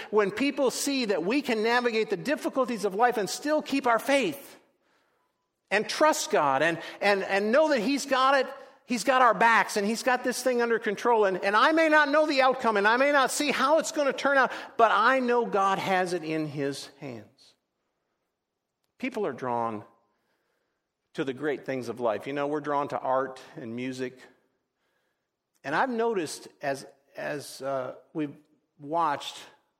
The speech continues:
the world of art and literature and music and all the, all the world of the arts, I noticed that the things, the, the pieces of art and the works of art that people are drawn to the most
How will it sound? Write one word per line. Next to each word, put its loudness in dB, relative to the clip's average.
the -6
world -2
of -6
art -4
and -12
literature -4
and -6
music -6
and -10
all 0
the, -2
all -2
the -4
world -2
of -4
the -8
arts, -2
I 0
noticed -2
that -2
the -6
things, -4
the, -6
the -10
pieces -6
of -4
art 0
and -4
the -2
works -2
of -2
art -2
that -6
people -4
are 0
drawn -4
to -8
the -6
most -4